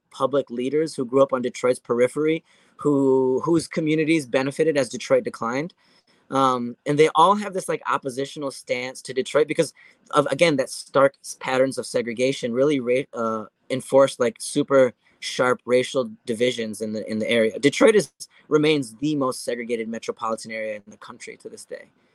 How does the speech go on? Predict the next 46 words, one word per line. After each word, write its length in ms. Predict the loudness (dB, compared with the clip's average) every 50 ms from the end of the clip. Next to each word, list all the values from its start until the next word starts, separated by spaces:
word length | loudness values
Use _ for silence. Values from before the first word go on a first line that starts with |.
| _ _ _ _ _ -16
um, 380 | -14 -12 -10 -10 -12 -12 -14 _ -14
especially 320 | -4 2 2 2 2 2 -4
if 60 | -2
you 60 | -2
include 260 | -2 0 -2 -2 -2
Detroit 320 | -2 -6 0 2 2 2 2
and 100 | 0 -4
Ann 120 | -2 -2
Arbor. 380 | -2 -2 -2 -4 -6 -8 -8 -14 _ _ _ _ _ _ _ _
Especially, 380 | -6 0 0 2 2 2 0 2
you 80 | 4 2
look 120 | 4 6
at 60 | 4
Oakland, 280 | 4 4 2 -6 -12 -8 -2 -2
Oakland 260 | -2 0 -2 -6 -4
County, 340 | -2 0 0 0 0 -2 0
the 120 | 2 2
average 280 | 2 2 2 0 0 0
income 340 | -2 -2 -2 -4 -4 -2 0
of 100 | 2 0
Oakland 260 | 0 0 -2 -8 -4
County 340 | -2 0 0 0 0 -2 -2
is, 280 | -2 -2 -4 -8 -14 _ _ _ _ _ _ _ _ -8
uh, 360 | -6 -4 -2 -2 -4 -4 -4
like, 140 | -6 -6 -4
eighty 240 | -2 -2 0 0 -2
thousand 400 | 0 0 0 0 0 -2 -4 -4
dollars 300 | -4 -2 -4 -4 -4 -4
a 80 | -6 -4
year. 320 | 0 0 0 0 -2 -2 -2
There's, 140 | 0 2
like, 100 | 2 2
some 260 | 2 2 -2 0 2 4
neighborhoods 420 | 4 4 4 4 2 2 0 -2
in 140 | -4 -4 -2 -4
Oakland 260 | -4 -4 -4 -6 -4
County, 320 | -2 -2 0 0 0 0
just 220 | 0 -2 -2 -2 -6
north 160 | -10 -10 -10
of 60 | -10
Detroit, 400 | -12 -12 -10 -4 -2 0 0 0
like, 120 | -2 -6
four 180 | -2 2 2 2
or 40 | 2
five 220 | 2 -2 -4 0
miles, 340 | 2 2 4 4 2 0